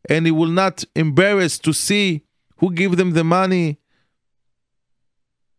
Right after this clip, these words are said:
And they start to run. And he chasing after them. And there is no choice. They're running into big oven.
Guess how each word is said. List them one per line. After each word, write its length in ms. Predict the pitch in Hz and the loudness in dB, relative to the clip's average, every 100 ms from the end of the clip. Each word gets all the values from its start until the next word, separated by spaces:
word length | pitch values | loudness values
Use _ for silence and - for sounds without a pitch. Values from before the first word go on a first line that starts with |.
| _ | _
And 140 | 165 175 | -2 0
they 80 | 165 | 0
start 340 | - 196 196 | 2 2 2
to 140 | 180 175 | 2 2
run. 380 | 180 165 98 - _ _ _ _ _ _ _ _ - | 2 0 -4 -12 _ _ _ _ _ _ _ _ -6
And 140 | 131 175 | -2 0
he 100 | 202 | 0
chasing 580 | - 202 196 - 180 | 2 2 0 -2 0
after 320 | 175 175 - 170 | 0 0 -2 0
them. 480 | 156 147 113 90 - _ _ _ _ _ _ - | 0 0 -4 -8 -16 _ _ _ _ _ _ -4
And 160 | 147 | 0
there 80 | 180 | 0
is 160 | 175 156 | 0 0
no 160 | 208 | -2
choice. 300 | - 202 202 | 0 0 2
They're 140 | 156 170 | 0 0
running 340 | 190 190 175 | 0 0 -2
into 600 | 160 202 - 185 180 156 _ _ _ _ _ - | -2 -2 0 0 0 -4 _ _ _ _ _ -2
big 240 | 185 202 | 0 0
oven. 680 | 135 196 185 170 135 87 | 0 0 0 0 -2 -6